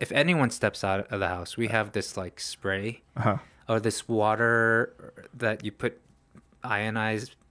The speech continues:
Speaker 1: ionized pills in, or, and then
Speaker 2: Uh-huh.
Speaker 1: it creates, like, I don't know.
Speaker 2: Ionized water.
Speaker 1: I don't know what it
Speaker 2: <laughs> Like,
Speaker 1: is.
Speaker 2: what, yeah.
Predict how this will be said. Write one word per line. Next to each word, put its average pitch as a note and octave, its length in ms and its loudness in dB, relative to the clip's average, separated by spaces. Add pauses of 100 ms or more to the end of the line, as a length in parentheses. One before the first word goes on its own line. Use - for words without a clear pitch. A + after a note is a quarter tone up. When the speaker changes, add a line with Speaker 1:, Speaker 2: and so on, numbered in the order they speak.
Speaker 1:
ionized G#2+ 640 0
pills A2 480 -2
in, A2+ 180 0
or, G#2+ 140 2
and A2+ 80 2
then A2+ 60 8 (200)
Speaker 2:
Uh-huh. - 40 -2
Speaker 1:
it - 180 -10
creates, - 420 -4
like, F#2+ 260 -6 (520)
I A#2 40 2
don't G#2+ 140 2
know. F2 140 -2 (520)
Speaker 2:
Ionized A2 480 6
water. G#2 380 8 (180)
Speaker 1:
I C#3+ 60 6
don't - 160 8
know D3 100 10
what B2+ 120 8
it B2 100 8
Speaker 2:
<laughs> - 0 -
Like, - 80 8
Speaker 1:
is. A#2+ 100 0
Speaker 2:
what, - 160 6
yeah. G#2+ 280 8